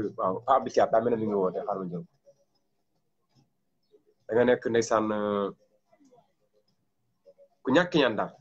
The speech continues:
Moo tax yow daañu partage lu bari, incha Allah, boo def say live, maa ngi ci biir, dinaa dugg partager la, maa ngi ci biir, yow tamit ma def sama live, yaa ngi ci biir di teewlu, woote nga,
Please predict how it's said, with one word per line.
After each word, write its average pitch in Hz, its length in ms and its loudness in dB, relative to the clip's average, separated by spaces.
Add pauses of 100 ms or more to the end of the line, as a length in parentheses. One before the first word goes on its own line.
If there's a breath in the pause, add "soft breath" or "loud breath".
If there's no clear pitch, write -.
(260)
Moo 123 100 -4
tax 123 80 0
yow 120 80 6
daañu 131 220 2
partage 135 280 -2
lu 113 40 -6
bari, 143 240 0
incha 120 180 -6
Allah, 101 140 0
boo 120 80 2
def 123 80 0
say 131 160 0
live, 120 260 0 (920)
maa 101 100 2
ngi 107 100 -4
ci 104 80 -12
biir, 101 220 -2 (300)
dinaa 104 220 -6
dugg 92 260 -10
partager 107 480 -2
la, 110 120 -6 (160)
maa 101 100 -4
ngi 98 80 -6
ci - 80 -12
biir, 104 240 -6 (120)
yow 101 120 -6
tamit 98 200 -8 (120)
ma - 120 -10
def 101 80 -8
sama 104 140 -4
live, 104 260 -2
yaa 98 100 -2
ngi 95 80 -8
ci - 60 -18
biir 107 140 -8
di - 80 -12
teewlu, 110 260 -2 (560)
woote 113 220 -4
nga, 107 160 -2